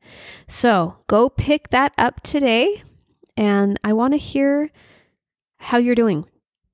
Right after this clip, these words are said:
I wanna hear what your challenges are. I wanna hear about your picky eaters. I wanna hear about your kids making better choices with food. All of those kind of emails and things like that get me really excited to, to keep going as a health coach and to keep putting out content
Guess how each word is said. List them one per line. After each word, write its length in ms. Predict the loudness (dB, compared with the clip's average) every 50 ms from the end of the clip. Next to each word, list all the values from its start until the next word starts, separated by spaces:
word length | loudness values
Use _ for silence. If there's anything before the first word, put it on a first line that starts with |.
| _ _ _ _ -12 -8 -8
I 40 |
wanna 160 | -6 -2 -2 0
hear 160 | 2 2 2
what 100 | 2 0
your 100 | -2 -4
challenges 540 | -2 -2 -2 0 0 0 0 0 -2 -4 -4
are. 240 | -6 -6 -8 -12 -8 -6
I 60 | -2
wanna 220 | -2 0 0 0 -2
hear 200 | -2 -2 -2 -2
about 260 | 0 0 -2 -2 -2
your 100 | -4 -6
picky 400 | -6 -6 -6 -6 -6 -8 -6 -6
eaters. 280 | -6 -6 -6 -6 -6 -4
I 80 | -4
wanna 220 | -2 0 0 0 0
hear 320 | -2 -2 -2 -2 0 0
about 440 | 0 0 0 0 2 2 0 0 -2 -8 -20 -20 -20 -20 -20 _ _
your 120 | -2 -2
kids 420 | -2 -2 -2 0 0 0 0 -2 -2
making 400 | 0 0 0 0 0 0 -2 -2
better 360 | -2 -4 -2 0 0 0 0
choices 500 | -2 -2 -4 -4 -4 -4 -6 -6 -6 -6
with 160 | -8 -10 -10
food. 340 | -10 -8 -8 -8 -8 -8 -10 _ -6 -4
All 220 | -2 -2 0 0
of 100 | 0 0
those 380 | 2 2 2 0 0 -4 -10 -14 -16 -14
kind 220 | -8 -4 -2 -2
of 80 | -2 0
emails 480 | 0 0 0 2 2 0 0 -2 -4
and 120 | -6 -6 -4
things 200 | -4 -4 -4 -4
like 160 | -6 -6 -8
that 300 | -8 -6 -6 -6 -6 -8 _ -20 -20 -20 -20 -14 -12
get 140 | -4 0 0
me 160 | 2 2 2
really 340 | 2 2 2 2 2 2 2
excited 680 | 0 -2 -6 -6 -4 -2 -2 0 0 0 0 -2 -4
to, 340 | -6 -4 -2 -2 -2 -4 -6
to 120 | -10 -14
keep 280 | -6 -2 -2 -2 -2 0
going 360 | 0 2 2 4 4 2 2
as 80 | 0 -2
a 60 | -4
health 240 | -6 -6 -6 -6 -4
coach 320 | -4 -4 -4 -4 -4 -4 -4
and 140 | -4 -2
to 80 | -4 -6
keep 200 | -6 -8 -8 -4
putting 260 | -2 0 0 0 0
out 140 | -2 -2 -4
content 560 | -4 -2 0 0 0 0 -2 -2 -2 -2 -4